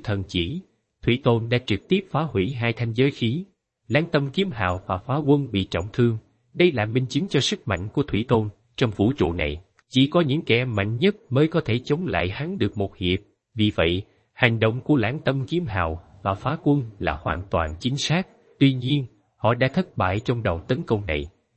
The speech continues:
Nhưng thất bại cũng không oan uổng, vì họ đã sử dụng toàn bộ kiến thức và kỹ năng của mình trong đòn tấn công này. Lãng Tâm Kiếm Hào và Phá Quân liệu mình tấn công nhưng không thể gây thương tích cho Thủy Tôn.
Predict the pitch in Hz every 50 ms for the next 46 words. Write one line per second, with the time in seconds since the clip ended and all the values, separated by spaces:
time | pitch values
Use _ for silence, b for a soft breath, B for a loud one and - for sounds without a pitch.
0 | _ - 123 123 123 120 160 170 170 - 113 80 85 90 92 - - 113 110 127
1 | 143 - - 165 156 151 - - 135 139 151 - - 90 80 78 - 165 170 -
2 | _ _ _ _ _ _ - 151 139 123 139 151 165 170 165 - 190 202 135 117
3 | 110 117 120 - - 117 110 107 107 101 101 101 92 95 - - 147 180 180 -
4 | 226 262 254 - _ _ - 104 98 92 - - 120 131 147 147 127 123 - 156
5 | 131 117 104 92 92 92 - 127 120 113 104 101 101 80 80 87 - - 139 165
6 | 175 - 131 110 107 90 82 76 73 80 - _ _ - - - - 120 139 151
7 | - 165 151 151 139 - 185 190 156 117 110 90 90 92 - - 98 95 95 -
8 | 139 156 170 - 156 147 147 131 117 - _ - 110 113 117 113 104 104 - 135
9 | 135 165 175 - 156 143 147 139 127 - - - - 113 113 117 113 - - 147
10 | 143 139 - 120 135 131 135 127 117 - 117 113 - 185 - - - 127 - -
11 | - 101 - - 127 113 107